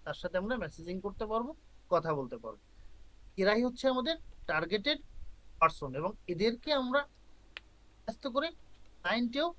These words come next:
কনভার্ট করব, কারণ এরা একজন বিজনেস ওনার। যেহেতু আমরা সোশ্যাল মিডিয়া নিয়ে কাজ করি, so এইভাবে আপনি আপনার যদি নতুন LinkedIn হয় আপনি প্রতিদিন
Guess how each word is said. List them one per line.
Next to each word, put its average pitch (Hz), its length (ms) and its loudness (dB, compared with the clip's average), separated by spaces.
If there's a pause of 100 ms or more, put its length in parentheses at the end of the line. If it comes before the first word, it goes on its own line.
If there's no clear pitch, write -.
(140)
কনভার্ট 156 600 2
করব, 127 280 -2
কারণ 175 320 4
এরা 175 240 2
একজন 156 480 0 (260)
বিজনেস 147 480 -4
ওনার। 127 340 -6
যেহেতু 196 280 0
আমরা 208 200 0
সোশ্যাল 214 320 -6
মিডিয়া 208 280 -2
নিয়ে 208 160 -4
কাজ 208 240 -4
করি, 262 220 -4 (380)
so - 100 -12 (100)
এইভাবে 226 460 4
আপনি 214 360 -2
আপনার 190 260 -4
যদি 185 220 -4
নতুন 156 380 -2 (120)
LinkedIn 247 360 2
হয় 311 140 2 (380)
আপনি - 160 -6 (100)
প্রতিদিন 220 420 0